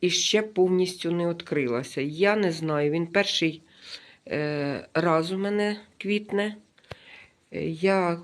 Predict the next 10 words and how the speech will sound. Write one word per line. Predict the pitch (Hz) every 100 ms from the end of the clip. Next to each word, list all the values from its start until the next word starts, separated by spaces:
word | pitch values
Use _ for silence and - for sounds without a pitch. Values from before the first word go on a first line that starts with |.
| -
купувала | - 175 185 185 180
його | 175 170 175
на | 170
розпродажі, | 170 170 - 175 165 185 185 175
навіть | 160 170 160 156
не | 160 160
знала, | 165 160 151
якого | 156 151 165 151
він | 147 139
кольору. | - 156 151 175 214